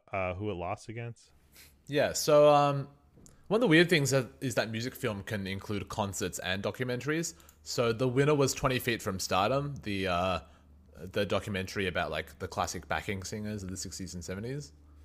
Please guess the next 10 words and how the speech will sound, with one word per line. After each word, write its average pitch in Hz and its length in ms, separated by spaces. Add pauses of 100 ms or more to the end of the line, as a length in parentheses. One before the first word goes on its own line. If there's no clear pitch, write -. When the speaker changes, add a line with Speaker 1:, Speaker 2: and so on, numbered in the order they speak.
(140)
Speaker 1:
Yeah. 87 360 (280)
Speaker 2:
Um, 95 500 (140)
also 117 400
Beyonce 110 520
and 98 100
Jay-Z 101 540
on 95 180
the 90 80
Run 98 240
Tour, 123 460